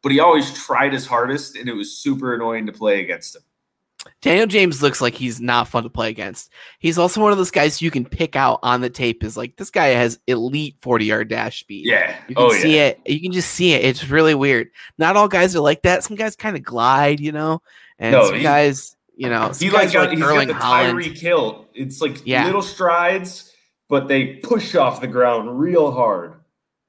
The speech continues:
Speaker 2: Yeah. Some guys, like, lump, they're like Erling Haaland or Zlatan, where they run around and they're like, they look physical. They look like if you, if you touch them, there would be a force field on their bodies and you'd repel off, which is how Erling Haaland scores a lot of
Speaker 1: Kinda
Speaker 2: his
Speaker 1: how I
Speaker 2: goals,
Speaker 1: look.
Speaker 2: actually.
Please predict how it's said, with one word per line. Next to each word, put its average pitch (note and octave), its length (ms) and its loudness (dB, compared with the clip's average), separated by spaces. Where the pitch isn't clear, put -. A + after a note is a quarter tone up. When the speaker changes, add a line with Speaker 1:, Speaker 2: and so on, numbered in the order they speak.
Speaker 2:
Yeah. F2+ 320 -8
Some C#3 160 -10
guys, D3 400 0
like, A#2+ 300 -8
lump, B2+ 400 -4
they're B2 140 2
like A#2+ 240 2
Erling C3 300 4
Haaland B2 360 4
or A#2+ 100 4
Zlatan, A#2+ 640 0
where A#2+ 100 -2
they A2+ 100 -2
run A#2+ 200 -2
around A#2+ 380 0
and A#2 100 -4
they're A2 100 -6
like, E2+ 220 -10
they G#2+ 160 -4
look A2 320 -4
physical. A#2+ 420 -6
They A2+ 140 0
look A#2+ 240 -4
like B2+ 200 0
if A#2 160 -6
you, A2 220 0
if B2 180 0
you A#2 100 -2
touch - 380 -2
them, B2+ 160 2
there A2+ 140 2
would G#2+ 100 0
be A2 100 2
a G#2 80 0
force A2+ 300 -4
field A#2+ 240 2
on A#2 100 0
their A#2 160 0
bodies A#2+ 400 0
and A#2+ 80 -14
you'd A2+ 80 -10
repel A2 320 -4
off, A2 320 -6
which D#3 200 -2
is F#3+ 220 6
how E3 260 8
Erling C3 260 4
Haaland A#2+ 320 2
scores A2+ 340 -2
a - 20 -4
lot G#2 140 2
of - 60 0
Speaker 1:
Kinda G#2+ 40 -2
Speaker 2:
his G2 60 -2
Speaker 1:
how F#2+ 140 0
I F#2+ 80 0
Speaker 2:
goals, G2+ 80 -2
Speaker 1:
look. F#2+ 120 0
Speaker 2:
actually. - 360 -8